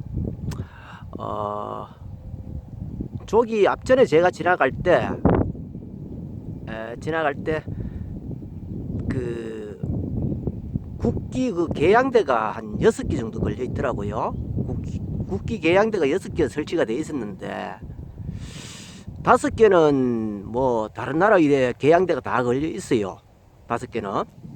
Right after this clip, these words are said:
한 개 개양대가 그, 그 국기가 없더라고요. 그래서 제가 이래 아무리 생각해도 개양대 그 국기가 그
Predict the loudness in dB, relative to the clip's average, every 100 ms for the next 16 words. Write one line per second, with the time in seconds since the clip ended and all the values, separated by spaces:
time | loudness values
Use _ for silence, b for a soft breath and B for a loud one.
0 | -16 -16 B B B B -20 -8 2 2
1 | 8 8 8 8 8 8 4 4 0 0
2 | -2 -6 -6 -2 -2 -2 -4 -6 -12 -18
3 | -16 -16 -18 -18 -16 -16 -16 -16 -14 -14
4 | -10 -10 -6 -6 0 6 6 4 6 6
5 | 6 2 0 -4 -10 -14 -10 -10 -10 -14
6 | -14 -10 -10 -10 B B B B B B
7 | B -20 -6 -6 -4 2 6 8 8 8
8 | 4 4 6 6 4 4 4 4 4 4
9 | 4 6 4 4 0 -4 -10 -16 -14 -12
10 | -10 -8 -8 -8 -2 0 0 -2 4 10
11 | 10 10 6 6 8 8 8 4 -4 -4
12 | 4 6 6 6 4 4 4 2